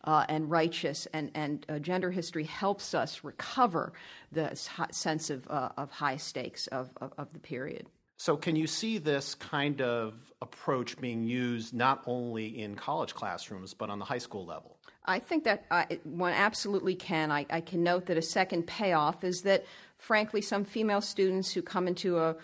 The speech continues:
Speaker 1: class on the Civil War expecting only to hear about male politicians and generals are, are surprised and motivated and in some cases inspired to find that this is a story in which women are central. But I would also say,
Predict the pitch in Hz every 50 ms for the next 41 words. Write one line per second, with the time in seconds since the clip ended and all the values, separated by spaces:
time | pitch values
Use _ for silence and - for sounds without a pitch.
0 | - - - - - 190 170 165 170 170 - 165 165 165 160 160 - - 180 160
1 | 160 165 160 156 156 156 156 147 - - - - - - - 175 175 175 - -
2 | 170 156 151 151 151 151 - - - - - 185 196 208 208 190 160 165 156 170
3 | 160 156 156 147 151 143 139 139 147 - - - - _ - 160 156 147 151 -
4 | - 143 143 151 151 - 165 156 - - - 156 165 160 151 151 - 147 143 147
5 | 160 151 147 151 160 156 - - - 156 160 156 151 151 151 147 151 - - -
6 | - - _ - 156 156 156 151 143 143 147 139 - - - - - - - 160
7 | - - - 214 202 208 220 247 247 254 262 262 - - - - 170 175 165 160
8 | 160 156 165 170 175 185 208 208 202 196 190 185 175 180 185 185 175 165 160 160
9 | 160 151 160 156 - 170 160 165 - 175 151 151 147 - 139 - 147 143 - -
10 | - - 226 240 262 247 170 139 143 147 - - - - - - 165 - - 170
11 | 160 151 151 147 143 - 151 151 - 147 - 147 - - - 170 165 156 147 147
12 | 147 139 139 135 - - - 165 151 147 139 175 - - 156 - - - 202 208
13 | 208 - - 160 120 143 - - - - - - _ - - 190 196 208 220 233
14 | 269 285 285 - - 285 277 - - - 190 160 156 151 147 147 165